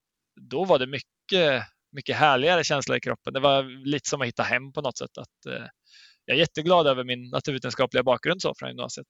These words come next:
men, eh, in-, liksom har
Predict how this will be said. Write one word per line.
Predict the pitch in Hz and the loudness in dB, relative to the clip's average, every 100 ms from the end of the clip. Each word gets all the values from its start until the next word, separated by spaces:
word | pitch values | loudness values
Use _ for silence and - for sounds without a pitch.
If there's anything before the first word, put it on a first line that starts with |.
| _ | _
men, | 139 135 131 123 123 | _ -4 -4 -4 -8
eh, | 120 120 113 _ _ _ _ _ _ _ _ _ - | -6 -6 -8 _ _ _ _ _ _ _ _ _ -12
in-, | 151 139 139 | -10 -10 -4
liksom | 135 - 135 | -4 -2 -2
har | 123 123 117 120 | 2 2 2 -2